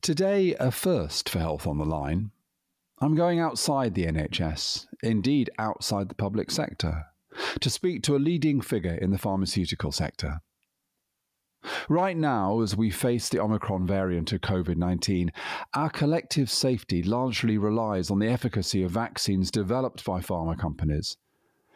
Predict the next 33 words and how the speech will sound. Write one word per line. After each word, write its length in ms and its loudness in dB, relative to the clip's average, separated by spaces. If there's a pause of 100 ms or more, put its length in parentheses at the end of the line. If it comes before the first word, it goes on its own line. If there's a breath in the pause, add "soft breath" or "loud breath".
(160 loud breath)
and 160 -2
our 140 0
future 400 -2
safety 540 -4 (100)
may 160 2
rely 320 2
on 140 0
those 160 0
companies 440 -2
staying 380 2
ahead 460 0
of 100 0
the 100 0
virus. 680 -4 (1300 loud breath)
More 220 2
broadly, 560 2
a 20 -2
crucial 500 0
factor 380 -2
determining 640 2
the 80 2
future 400 -2
of 80 0
healthcare 600 -2
is 160 0
innovation 760 -2 (260)
in 140 2
digital, 480 -2 (580)
in 140 2
the 100 4
use 320 2
of 120 -2
data, 460 -4